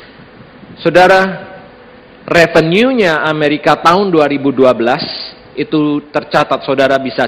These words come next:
cek di internet, two point five trillion dollars. Itu revenue, penghasilannya mereka. Tahu berapa spendingnya mereka? Three point five trillion dollars. Berarti defisit berapa?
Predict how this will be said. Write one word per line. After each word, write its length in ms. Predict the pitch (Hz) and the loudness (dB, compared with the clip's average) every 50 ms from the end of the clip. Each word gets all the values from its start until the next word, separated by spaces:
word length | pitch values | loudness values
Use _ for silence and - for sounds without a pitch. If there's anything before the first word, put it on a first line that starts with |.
| - | -4
cek 180 | - 170 160 - - - - - - - - - - | -2 -2 -2 -2 -4 -12 -18 -20 -20 -20 -20 -20 -12
di 380 | - 123 127 127 123 131 139 135 | -6 -4 -2 -2 -2 -2 -2 -4
internet, 540 | 131 127 131 127 135 123 131 135 139 143 - - - - - - - - - | -4 -6 -4 -4 -4 -4 -4 -4 -8 -8 -10 -12 -20 -20 -20 -20 -20 -14 -6
two 220 | - 254 254 254 - | -4 -2 -2 -2 0
point 320 | - 196 185 180 180 175 - | 0 0 0 0 -2 -4 0
five 460 | 196 180 196 202 - - - - - | 0 2 2 0 -4 -10 -16 -6 0
trillion 420 | 175 170 165 160 160 151 147 135 | 2 2 2 2 0 -2 -2 -2
dollars. 360 | 127 127 120 110 98 85 - - - - - - - - - - - - - - - - - | 0 0 0 -2 -4 -8 -10 -12 -16 -18 -20 -20 -20 -20 -20 -20 -20 -20 -20 -20 -16 -10 -6
Itu 320 | 131 131 - 147 139 131 | -6 -4 -2 -4 -4 -2
revenue, 640 | 123 - 160 160 156 - 165 160 175 165 135 104 - | 0 0 2 2 2 2 0 0 -2 -4 -6 -8 -8
penghasilannya 840 | - 160 151 139 151 160 147 - - 165 151 151 147 147 139 131 131 | -8 -8 -6 -4 -4 -4 -4 -4 -4 -4 -2 -2 -2 -4 -6 -8 -6
mereka. 300 | 123 123 123 - 117 98 - - - - - - - | -6 -6 -6 -6 -6 -8 -8 -10 -16 -20 -20 -12 -4
Tahu 240 | - 285 311 285 202 | -2 0 2 2 0
berapa 320 | 147 156 147 143 - 135 135 135 | 2 0 0 0 0 -2 -4 -4
spendingnya 560 | - - 139 139 139 131 135 127 131 127 123 | -4 -8 -6 -6 -6 -6 -6 -6 -6 -6 -6
mereka? 560 | 120 117 110 113 - 143 160 208 196 - - - - - _ _ _ _ _ _ _ _ - _ _ _ _ _ _ _ _ _ _ _ _ _ _ _ - - _ - | -6 -6 -6 -6 -4 -6 -6 -6 -8 -16 -20 -20 -20 -20 _ _ _ _ _ _ _ _ -20 _ _ _ _ _ _ _ _ _ _ _ _ _ _ _ -20 -12 _ -4
Three 320 | 254 247 254 247 - - | -4 -4 -4 -6 -8 -8
point 240 | 196 180 170 170 165 - 190 | -8 -8 -6 -8 -6 -2 0
five 240 | 175 175 175 - | 0 0 -2 -4
trillion 400 | - 165 151 147 147 139 139 139 | -8 -6 -4 -4 -4 -4 -4 -4
dollars. 380 | 131 123 117 110 - - - - - - - - - - - - - - - - - | -4 -4 -4 -4 -6 -8 -12 -14 -18 -20 -20 -20 -20 -20 -20 -20 -20 -20 -20 -12 -4
Berarti 400 | - 139 143 143 135 135 - 214 | 0 2 2 2 2 0 -2 -2
defisit 560 | 196 156 165 156 160 190 175 - 208 175 143 | 0 0 0 0 0 -2 -4 -2 -2 -2 0
berapa? 300 | 147 160 156 - - 220 | 2 0 2 2 2 0